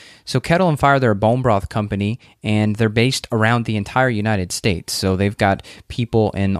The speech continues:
all different parts of the country that are providing this bone broth to people from farms, organic, pasture-raised animals directly to your door. So they've got beef, which is delicious, but honestly, I prefer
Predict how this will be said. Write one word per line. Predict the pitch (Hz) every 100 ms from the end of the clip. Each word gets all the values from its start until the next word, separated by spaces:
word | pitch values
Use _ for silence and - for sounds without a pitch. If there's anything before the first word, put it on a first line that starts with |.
| -
all | 107 107
different | 107 - 90
parts | - 101 98
of | 98
the | 90
country | 90 101 95 98 92
that | 92
are | 90
providing | 98 92 98 101 95
this | 92 -
bone | 92 92
broth | 90 90 87 - - _ -
to | - 117
people | 110 110 98 101 92 - _ _
from | - - 110 113 110 _
farms, | _ 101 92 87 87 - - _ _ -
organic, | 104 92 104 110 113 - _ -
pasture-raised | - 107 - 110 101 98 98 -
animals | 131 123 98 92 - - _ _ -
directly | 101 98 104 101
to | 101
your | 92
door. | 90 80 80
So | - 92
they've | 92 95
got | 101 90 90 _
beef, | 120 131 147 - _ _ _ _ _
which | 104 110
is | 117
delicious, | - 139 170 113 107
but | - 113
honestly, | - 139 139 110 98
I | 101 123
prefer | 120 110 107 101 107